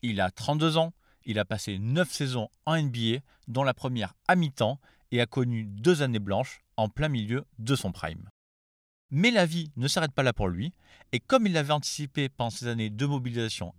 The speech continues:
à Hawaï, il se tourne maintenant vers un nouveau métier et devient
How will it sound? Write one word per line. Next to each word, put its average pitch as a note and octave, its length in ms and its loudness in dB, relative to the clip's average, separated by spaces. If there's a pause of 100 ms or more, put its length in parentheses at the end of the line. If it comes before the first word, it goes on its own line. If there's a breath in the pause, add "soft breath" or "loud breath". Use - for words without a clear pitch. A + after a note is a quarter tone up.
à F3+ 140 2
Hawaï, G2+ 380 2 (320 soft breath)
il G#3+ 140 0
se - 120 -4
tourne D#3+ 240 -4
maintenant A#2 280 0
vers G#2+ 220 -4
un F2+ 80 -2
nouveau F3 320 0
métier A2 460 -2 (200)
et E3+ 80 8
devient A#2 380 0